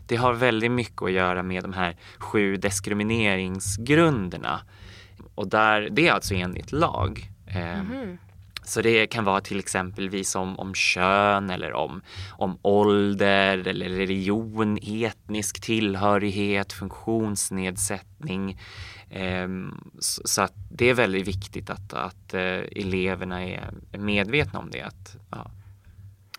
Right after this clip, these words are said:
Speaker 2: Jag tänker på, du läser ju strategisk kommunikation
Speaker 1: Mm.
Speaker 2: och jag kan ju absolut tänka mig att, att studera nätmobbning, att det har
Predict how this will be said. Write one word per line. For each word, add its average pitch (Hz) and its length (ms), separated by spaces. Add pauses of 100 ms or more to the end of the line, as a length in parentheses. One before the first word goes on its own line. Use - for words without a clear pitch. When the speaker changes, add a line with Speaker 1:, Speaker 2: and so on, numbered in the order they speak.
(320)
Speaker 2:
Jag 202 200
tänker 262 300
på, 175 540
du 196 120
läser 180 280
ju 170 40
strategisk 156 500
kommunikation 175 640 (160)
Speaker 1:
Mm. 117 180
Speaker 2:
och - 400
jag 180 220
kan 190 100
ju 185 60
absolut 202 520
tänka 190 280
mig 165 240
att, - 480 (140)
att 180 200
studera 190 680
nätmobbning, 160 840
att 156 180
det 156 280 (300)
har 156 420